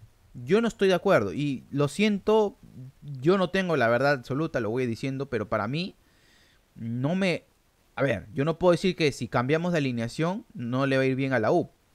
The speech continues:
Puede ser que sí, es fútbol. Pero yo siento que hay mucho peligro y me voy a explicar por qué. Primero, la alineación por nombre sería esta, ¿no? Que sería, eh, un cuatro tres tres, es la que la mayoría está planteando.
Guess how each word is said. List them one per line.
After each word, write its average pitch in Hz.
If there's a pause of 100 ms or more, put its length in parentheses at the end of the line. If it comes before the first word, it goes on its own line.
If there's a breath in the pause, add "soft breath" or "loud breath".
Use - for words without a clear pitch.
Puede 101
ser -
que 113
sí, 175
es 107
fútbol. 170 (680 soft breath)
Pero 135
yo 143
siento 185
que 165
hay 160
mucho 175
peligro 135
y 117
me 117
voy 135
a 185
explicar 151
por 131
qué. 117 (480 soft breath)
Primero, 170
la 156
alineación 175
por 165
nombre 175
sería 131
esta, 143
¿no? 113 (140)
Que 107
sería, 104
eh, 52 (120)
un 143
cuatro 160 (140)
tres 131
tres, 151 (180)
es 123
la 113
que 107
la 92
mayoría 113
está 117
planteando. 110